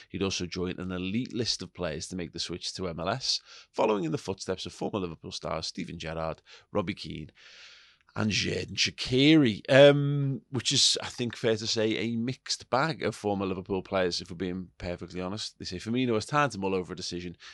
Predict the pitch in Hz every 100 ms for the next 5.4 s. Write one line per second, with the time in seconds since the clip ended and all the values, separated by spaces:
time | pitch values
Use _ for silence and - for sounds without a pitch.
0 | - - 95 101 107 117 95 110 98 98
1 | - 82 92 92 95 92 - 98 98 85
2 | 95 101 - 110 104 - - 107 127 -
3 | - - - _ - 98 - 95 92 -
4 | 85 90 90 90 - - 95 95 101 90
5 | 87 80 -